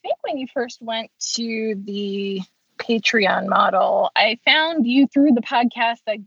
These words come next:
that you did with Julia on her podcast when she had it, and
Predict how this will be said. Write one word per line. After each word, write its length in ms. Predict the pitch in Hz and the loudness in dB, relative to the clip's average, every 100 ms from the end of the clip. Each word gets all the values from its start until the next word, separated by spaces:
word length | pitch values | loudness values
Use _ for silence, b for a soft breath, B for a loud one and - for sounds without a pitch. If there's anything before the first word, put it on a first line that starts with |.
| _ | _
that 140 | 226 196 | -12 -10
you 120 | 220 196 | -18 -16
did 180 | 214 208 | -16 -10
with 220 | 208 214 - - | -6 -6 -6 -12
Julia 500 | 214 214 262 339 370 - B B B - | -10 -2 2 2 0 -8 B B B 2
on 220 | 208 196 | 2 2
her 240 | 190 370 - 269 | 0 0 0 2
podcast 500 | 220 220 220 196 - | 0 0 -4 -4 -8
when 160 | 196 196 | -4 -2
she 180 | - | -2
had 260 | 196 185 185 | -2 -2 2
it, 200 | 185 190 - b b b b - | 4 2 -2 b b b b 0
and 560 | 226 220 208 202 196 | 0 2 -2 -6 -10